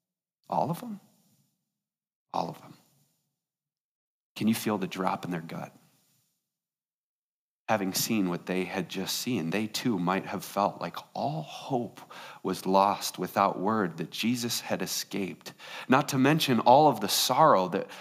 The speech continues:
would have been surrounding Bethlehem for all those little boys that were lost. And this, again,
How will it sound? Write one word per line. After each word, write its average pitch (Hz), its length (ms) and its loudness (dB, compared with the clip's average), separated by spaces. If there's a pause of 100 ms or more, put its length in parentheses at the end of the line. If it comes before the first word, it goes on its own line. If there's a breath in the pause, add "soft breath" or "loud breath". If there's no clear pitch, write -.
(300 loud breath)
would 127 100 6
have 127 80 2
been 117 140 4
surrounding 120 680 6
Bethlehem 117 580 4
for 107 180 0
all 151 220 10
those 117 240 2
little 127 200 6
boys 135 380 4
that 98 160 2
were 98 160 2
lost. 131 640 2 (2000)
And 87 120 -2
this, 104 160 2
again, 92 440 -2